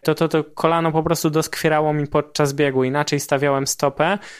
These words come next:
i stopa tak się ponaciągała do tego stopnia, chociaż w sumie nawet nie wiem, czy nie jest gdzieś tam złamana, bo dalej ledwo chodzę na jedną nogę,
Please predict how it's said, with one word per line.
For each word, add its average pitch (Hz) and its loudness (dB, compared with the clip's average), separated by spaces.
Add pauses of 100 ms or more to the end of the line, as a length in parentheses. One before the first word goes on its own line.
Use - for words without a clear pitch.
(120)
i 170 2
stopa 160 0
tak - -2
się 165 0
ponaciągała 151 0
do 147 -2
tego 156 0
stopnia, 151 0
chociaż - -2
w - -8
sumie 165 0
nawet 160 0
nie 165 2
wiem, 156 0
czy - -2
nie 156 2
jest 147 0
gdzieś 143 -2
tam 147 0
złamana, 151 0
bo 135 0
dalej 139 0
ledwo 131 -2
chodzę 131 -2
na 131 2
jedną 127 0
nogę, 127 0